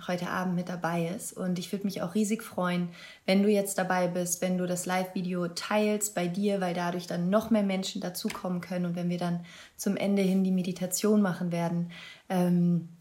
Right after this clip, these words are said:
umso mehr, umso besser. Genau. Und ich würde gerne anfangen, und zwar mit einem, mit einem Tool, ähm, das mein Team und ich benutzen, um in diesem Moment anzukommen, um im Hier und Jetzt anzukommen. Das ist ein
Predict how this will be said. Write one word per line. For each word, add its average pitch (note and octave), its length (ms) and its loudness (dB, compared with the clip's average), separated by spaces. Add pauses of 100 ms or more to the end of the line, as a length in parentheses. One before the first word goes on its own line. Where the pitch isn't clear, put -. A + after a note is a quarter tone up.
(880)
umso A3 260 10
mehr, F3 360 4 (100)
umso F#3 300 4
besser. D#3 360 0 (640)
Genau. A4 220 10 (320)
Und C4 440 12
ich - 140 -2
würde D#4+ 160 0
gerne A#3 320 6
anfangen, A3 580 2
und A3+ 220 4
zwar A3 480 6
mit G#3+ 240 0
einem, A#3+ 540 8 (840)
mit G#3 220 2
einem A3+ 480 6
Tool, A#3+ 640 2
ähm, A3 420 4
das G#3+ 220 2
mein G3+ 200 4
Team C4 320 4
und G#3+ 220 -2
ich - 160 -6
benutzen, A#3 640 2 (320)
um A3 440 10
in A3 160 6
diesem A3 200 10
Moment G#3+ 420 8
anzukommen, F#3 680 0
um G#3 280 2
im G3 180 0
Hier F#3+ 240 2
und F#3 100 2
Jetzt F#3 320 -2
anzukommen. E3+ 560 -4
Das F3 160 -4
ist F#3+ 120 -2
ein G3 320 2